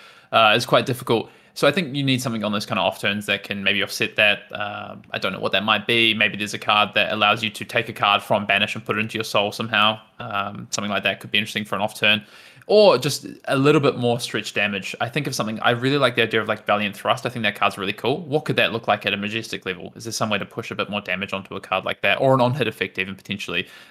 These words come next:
uh, could be really cool. So yeah, I think those are the kind of things I would love to see maybe Raiden Bolton have in the future, or just Bolton in general. But some of them might be a bit good. I think the d-, design space is really tricky with that hero because it requires this kind of management of your soul like Brendan talked about. But then a lot of it is just raw damage.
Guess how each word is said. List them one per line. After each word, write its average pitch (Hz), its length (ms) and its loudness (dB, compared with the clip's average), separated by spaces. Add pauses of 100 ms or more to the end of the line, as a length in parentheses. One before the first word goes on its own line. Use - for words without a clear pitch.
uh, 95 100 -4
could - 180 -16
be 98 60 -6
really 92 220 -4
cool. 95 240 -10
So 98 260 0 (260)
yeah, 127 100 0
I - 20 2
think 180 120 0
those 156 100 2
are - 20 -2
the 127 80 4
kind 120 160 2
of 110 40 -2
things 113 200 -2
I 107 40 4
would 104 100 -2
love 104 120 -2
to - 80 -14
see 98 320 -2
maybe 98 480 -8 (240)
Raiden 104 380 0
Bolton 104 260 -4
have 104 140 -2
in 101 80 -4
the 104 40 -4
future, 110 280 -6
or 104 60 -6
just - 180 -8
Bolton 104 260 0
in 104 80 -4
general. 110 400 -2
But - 260 -12
some 120 140 -10
of 120 40 -4
them 113 300 -8
might 120 160 2
be 123 60 -2
a 117 40 2
bit 123 160 2
good. 123 200 4
I 110 80 4
think 147 160 -2
the 120 140 -8
d-, - 220 -16
design 127 300 4
space 120 200 0
is 110 120 -10
really 107 120 -4
tricky - 320 -10
with 107 100 -10
that - 160 0
hero 98 220 -2
because 104 240 -8
it 104 180 0 (280)
requires 107 520 2
this 101 140 -10
kind 98 240 -2
of 98 120 -4
management 104 440 -2
of 95 40 -10
your 101 80 -6
soul 104 280 0
like 95 160 -6
Brendan 101 180 -4
talked 107 240 -8
about. 98 280 2 (500)
But 127 100 2
then 123 160 6
a 120 60 4
lot 123 160 4
of 117 80 0
it 113 80 0
is 113 100 -2
just - 220 -10
raw 107 140 -2
damage. 98 520 -2